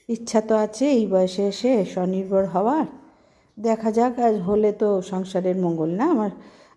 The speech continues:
ছেলের বাবারও তো বয়স হয়ে গেছে, সুতরাং তার তো এখন, উম, আমার বয়স হলে কর্মক্ষমতা অবশ্যই কমে। আর সে এতকাল করেছে, এবার তো আমাদের পালা, আমার আর ছেলের সংসার ধরার পালা। ছেলেকে বুঝ-, বুঝিয়েছি,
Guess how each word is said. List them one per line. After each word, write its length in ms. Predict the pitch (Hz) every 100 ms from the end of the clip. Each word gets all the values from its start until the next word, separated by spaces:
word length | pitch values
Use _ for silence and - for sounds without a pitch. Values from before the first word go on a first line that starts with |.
| _
ছেলের 280 | - 196 185
বাবারও 360 | 175 139 120 151
তো 140 | 240
বয়স 320 | 220 214 214
হয়ে 140 | 233 240
গেছে, 440 | 233 233 214 185 - _ _ _ _ 233
সুতরাং 380 | 226 208 196 185
তার 140 | 156 160 -
তো 80 | 170
এখন, 280 | 175 196 190 - - _ _ -
উম, 380 | 175 170 170 165
আমার 240 | 185 190 175
বয়স 320 | 180 180 202
হলে 120 | 196
কর্মক্ষমতা 760 | 170 170 180 180 175 175 175 147
অবশ্যই 380 | 147 - 156
কমে। 380 | 160 165 165 170 - - _ _
আর 120 | - 160 -
সে 200 | - 202
এতকাল 460 | 175 175 170 175
করেছে, 460 | 170 143 139 135 165
এবার 320 | - 180 180
তো 140 | 180 170
আমাদের 340 | 175 175 180 180
পালা, 200 | 151 156
আমার 260 | 143 151 160
আর 80 | 151
ছেলের 220 | - 160
সংসার 400 | 160 151 147 151
ধরার 280 | 151 143 135
পালা। 320 | 131 135 151 - - _ _ _ _ _ _
ছেলেকে 340 | - 170 160 175
বুঝ-, 240 | 165 160
বুঝিয়েছি, 840 | 165 165 156 196 190 - 330 -